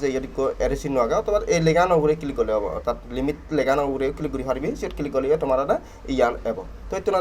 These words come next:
যা সাথে মার্কেট অপশন সিলেক্ট করে দিবা, মার্কেট অপশন সিলেক্ট করে দেয়া, ইয়াত যে আমার এখানে একটা ডাক ডেগর, তুমি এই যে কো গুল করে আগে, সে গুলত দূরি নে ব্যাগ খান টানি দিবা, ফুল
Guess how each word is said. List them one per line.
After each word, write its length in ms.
যা 100
সাথে 240
মার্কেট 280
অপশন 160
সিলেক্ট 220
করে 160
দিবা, 140
মার্কেট 260
অপশন 180
সিলেক্ট 200
করে 140
দেয়া, 200
ইয়াত 180
যে 140
আমার 140
এখানে 220
একটা 200
ডাক 200
ডেগর, 300
তুমি 140
এই 100
যে 60
কো 60
গুল 160
করে 160
আগে, 100
সে 60
গুলত 300
দূরি 200
নে 120
ব্যাগ 220
খান 160
টানি 220
দিবা, 140
ফুল 260